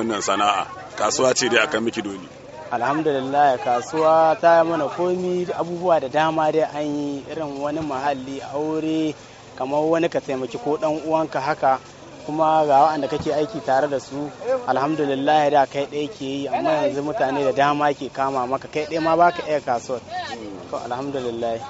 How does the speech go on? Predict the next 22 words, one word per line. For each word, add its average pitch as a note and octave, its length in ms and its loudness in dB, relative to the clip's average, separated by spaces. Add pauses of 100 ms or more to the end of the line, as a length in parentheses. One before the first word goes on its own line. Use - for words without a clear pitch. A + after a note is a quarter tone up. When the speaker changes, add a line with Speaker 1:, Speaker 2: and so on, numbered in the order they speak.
(120)
Speaker 1:
Akwai A#2+ 220 -6
wani D3 160 0
ƙalubale C#3+ 500 6
a B2 100 6
cikin C3+ 280 -2
wannan B2+ 100 2
sana'a A#2+ 380 2
ta B2+ 140 0
ku? A#2+ 40 -10 (560)
Speaker 2:
To, D3 140 -4
gaskiya G3+ 420 2
ƙalubalen G3 600 4
da F3+ 60 4
muke F3 280 0
samu E3 640 2 (340)
cikin F3+ 280 2
kasuwan D3+ 600 2
mata D#3 680 4
ɓangaren D3 680 4
yadin D3 400 6
hijabi, C#3+ 440 4
kamar D#3 200 0